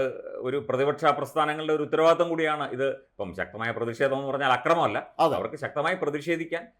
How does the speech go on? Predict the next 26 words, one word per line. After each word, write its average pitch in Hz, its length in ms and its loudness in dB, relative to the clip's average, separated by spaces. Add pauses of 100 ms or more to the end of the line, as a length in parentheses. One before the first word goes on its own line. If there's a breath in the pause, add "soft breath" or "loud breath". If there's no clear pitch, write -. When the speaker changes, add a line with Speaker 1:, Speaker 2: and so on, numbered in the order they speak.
(180)
Speaker 2:
ജനാധിപത്യത്തിൽ 175 560 4
Speaker 1:
ഏഹ്, 170 60 -2
Speaker 2:
സംവിധാനം 190 300 4
Speaker 1:
ജന-, 214 80 8
Speaker 2:
ഉണ്ടല്ലോ. 160 260 4
Speaker 1:
അതെ, 185 160 2 (100)
അതെ, 131 220 -4
ആ 113 160 -2
രീതിയിൽ 165 300 -2
പ്രതികരിക്കണം. 151 540 -8 (300)
ഇത് 95 160 -4 (440)
സർക്കാരിനെ 120 400 0
ബാധിക്കുന്ന 120 440 -4 (340)
അല്ലെങ്കിൽ 117 280 -6 (140)
ഒരു, 113 160 -2 (320)
ഒരു 104 220 -2 (140)
ഇൻഡസ്ട്രിയെ 156 440 0
തന്നെ, 110 200 -2
ഒരു 95 140 -4
വ്യാവസായിക 123 560 0
മേഖലയെ 139 340 0
തന്നെ 143 180 -4
ബാധിക്കുന്ന 135 380 -2
ഒരു 135 80 -6
വിഷയമാണല്ലോ. 107 560 -4 (220)
മാത്രമല്ല, 175 380 0